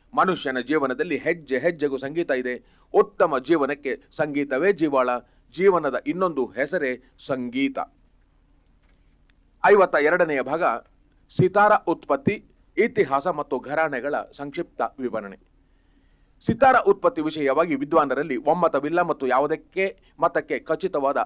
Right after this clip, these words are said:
ಐತಿಹಾಸಿಕ ಪ್ರಮಾಣವೂ ದೊರೆತಿಲ್ಲ. ಕೆಲವು ವಿದ್ವಾಂಸರ ಅಭಿಪ್ರಾಯದಂತೆ ಭಾರತದ ಪ್ರಾಚೀನವಾದ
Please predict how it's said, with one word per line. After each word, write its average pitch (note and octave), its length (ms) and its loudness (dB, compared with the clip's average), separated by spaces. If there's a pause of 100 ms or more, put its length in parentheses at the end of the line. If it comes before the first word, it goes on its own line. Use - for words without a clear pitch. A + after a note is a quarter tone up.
(100)
ಐತಿಹಾಸಿಕ C#3 500 -2
ಪ್ರಮಾಣವೂ D3+ 640 0
ದೊರೆತಿಲ್ಲ. A2+ 460 -4 (720)
ಕೆಲವು G3 320 6
ವಿದ್ವಾಂಸರ D3+ 440 2
ಅಭಿಪ್ರಾಯದಂತೆ B2+ 720 -2
ಭಾರತದ C#3+ 440 0
ಪ್ರಾಚೀನವಾದ D#3+ 960 -2